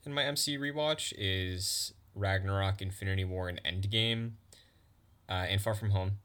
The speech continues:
and I haven't ranked WandaVision or Falcon in here, but currently I have Loki slotted in with my, uh,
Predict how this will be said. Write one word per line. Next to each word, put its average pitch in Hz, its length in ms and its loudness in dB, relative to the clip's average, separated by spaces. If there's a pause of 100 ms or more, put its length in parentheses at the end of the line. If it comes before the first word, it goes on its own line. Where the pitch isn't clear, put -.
(720)
and 92 140 0
I 92 60 2
haven't 101 260 0
ranked 95 320 0
WandaVision 92 640 -2
or 82 400 -6
Falcon 82 360 -6
in 78 100 -4
here, 82 360 -6 (220)
but 69 260 -6 (880)
currently 131 880 -4 (140)
I 101 120 0
have 98 400 4
Loki 98 800 0 (1040)
slotted 95 580 0
in 92 300 -2
with 92 140 -4
my, 87 520 0
uh, 80 420 -4